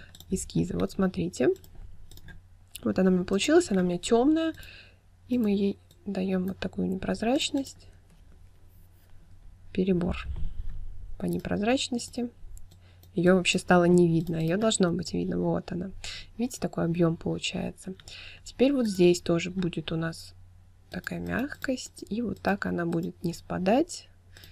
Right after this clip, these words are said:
сюда приходить. Тоже переходим. Я решила выбрать, а, модели со складочками в связи с тем, что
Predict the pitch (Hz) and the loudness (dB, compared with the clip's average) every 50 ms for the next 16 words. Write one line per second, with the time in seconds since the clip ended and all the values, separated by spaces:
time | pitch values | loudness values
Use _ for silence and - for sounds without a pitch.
0 | - - - - - 180 170 196 220 - - 196 185 - - 180 170 175 170 170 | -20 -20 -16 -8 -4 0 0 0 0 0 -2 -4 -4 -2 -4 -4 -2 -2 -4 -6
1 | - - - - - - - - - - - - - - - - - - - - | -6 -10 -14 -8 -4 -4 -4 -2 -4 -6 -8 -10 -14 -16 -16 -18 -20 -20 -20 -20
2 | - - - - - - - - - - - - - - - - _ - - - | -20 -20 -20 -20 -20 -20 -20 -20 -18 -18 -18 -18 -18 -20 -20 -20 _ -20 -20 -20
3 | - - - - - - - - - - - - - - - - - - - - | -20 -20 -20 -20 -20 -20 -20 -20 -20 -20 -20 -20 -20 -20 -20 -20 -20 -20 -20 -20
4 | - - - - 196 196 202 196 190 - 190 185 190 - - 185 180 202 185 - | -20 -18 -12 -8 -4 -4 -4 -4 -4 -6 -6 -8 -8 -6 -6 -6 -6 -6 -8 -8
5 | - - - - - - - 196 202 240 262 254 - - - 247 233 226 220 202 | -8 -10 -10 -10 -10 -2 4 6 6 8 8 6 6 6 6 6 8 8 6 4
6 | 190 - - 185 190 208 214 196 196 185 175 180 - - - 170 165 165 170 185 | 4 2 0 2 4 4 4 6 6 6 6 4 2 0 2 2 4 6 6 8
7 | 196 190 190 196 185 175 170 170 165 175 - - 190 - - - 190 190 233 269 | 8 8 8 8 8 8 6 2 0 -2 -4 -6 -6 -6 -4 -2 0 2 4 4
8 | 302 277 - - - 240 214 202 190 190 - - 180 180 175 180 180 - - 202 | 4 2 2 0 -2 -2 -2 -2 -2 -4 -4 -4 -2 -2 -2 -4 -4 -2 -2 0
9 | 226 240 240 - - - - - 175 175 170 170 | 0 0 0 -2 -6 -4 -2 -2 0 0 0 -2